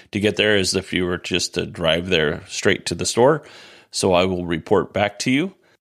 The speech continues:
We do have some additional information on this also, is that Waymo is planning on using,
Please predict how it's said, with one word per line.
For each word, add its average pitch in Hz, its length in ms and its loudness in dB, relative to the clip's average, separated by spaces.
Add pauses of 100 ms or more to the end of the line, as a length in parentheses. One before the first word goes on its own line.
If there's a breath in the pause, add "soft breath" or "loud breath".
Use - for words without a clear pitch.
We 110 80 0
do 139 140 4
have 131 200 2
some 104 180 -2
additional 110 340 0
information 101 580 -2
on 90 160 0
this 90 320 -2 (120)
also, 95 500 2
is 92 300 -4
that 95 260 4
Waymo 107 580 2
is 90 160 0
planning 95 380 0
on 98 160 2
using, 90 640 0